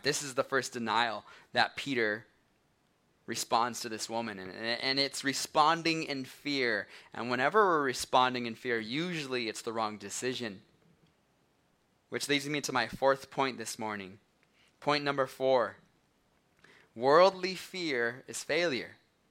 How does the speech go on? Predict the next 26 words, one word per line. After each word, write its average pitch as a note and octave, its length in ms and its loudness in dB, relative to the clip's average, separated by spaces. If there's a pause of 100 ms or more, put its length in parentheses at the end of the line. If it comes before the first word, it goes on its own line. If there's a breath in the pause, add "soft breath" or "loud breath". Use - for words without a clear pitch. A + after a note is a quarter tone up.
(880 soft breath)
When A#2 140 -6
we C3+ 100 -2
have G3 220 4
the D#3 80 2
fear F3 400 0
of F#3 100 -2
the F#3+ 100 0
world C#3+ 440 4
in C3+ 80 -2
our D3+ 120 2
hearts C#3 360 0
and G#2+ 100 -6
in B2 80 -2
our D3+ 140 2
mind, G#2+ 520 -2 (1120 soft breath)
it B2 120 -8
leads D#3+ 240 -4
to F3 100 -4
failure. C3 760 -4 (1400)
Do C3+ 60 -4
you E3+ 60 4
guys G3 140 4
remember G3+ 280 4
why D3+ 300 8
the D3 180 -4
Israelites C#3 600 2